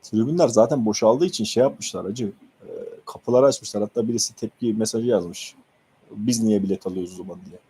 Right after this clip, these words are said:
"İki günlük bilet niye satıyorsunuz? Her zaman aynı şeyi yapıyor Elmalı." diye. Mesela Ali Gürbüz gitti, Ali İhsan gitti. Normal yani boşalması. Ali Gürbüz oradaki güreş seyircisinin nereden baksan yüzde ellisi abi. Yüzde ellisinden fazlasıdır. Hadi ben yüzde elli diyeyim.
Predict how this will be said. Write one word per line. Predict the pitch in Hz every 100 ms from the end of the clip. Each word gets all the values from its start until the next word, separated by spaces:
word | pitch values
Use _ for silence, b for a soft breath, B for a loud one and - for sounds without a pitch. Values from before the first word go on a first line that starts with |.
| _ _ _ -
"İki | 113 117
günlük | 113 110 -
bilet | 113 104 107
niye | 107
satıyorsunuz? | - - 90 - 87 - -
Her | 107
zaman | 107 107
aynı | 104 101
şeyi | - 92
yapıyor | 87 90 87 101
Elmalı." | 104 98 95 87
diye. | 90 - b b b b b b _
Mesela | - -
Ali | 110 113
Gürbüz | 110 107 123
gitti, | 151 -
Ali | 101
İhsan | 104 - 113
gitti. | 110 - 120 - _ - 95 90 95
Normal | 104 110 156 247
yani | 220 139
boşalması. | - 95 92 - - _ _ _ _ _ _ _ _ _ _ _ _ _ _ _ _ _ _ _ _ _ _ - B B B 807 B -
Ali | 110 117
Gürbüz | 123 120 131
oradaki | 131 123 127 123 131 - _ _ 113
güreş | 110 123 -
seyircisinin | 127 113 104 - 127
nereden | 139 131 120 104
baksan | 101 - 127
yüzde | 127 120 135
ellisi | 160 135 -
abi. | 135 135
Yüzde | 107 104 117
ellisinden | 113 139 135
fazlasıdır. | 113 113 127 - 135 110
Hadi | 110
ben | 117
yüzde | 120 110 120
elli | 131 127
diyeyim. | 110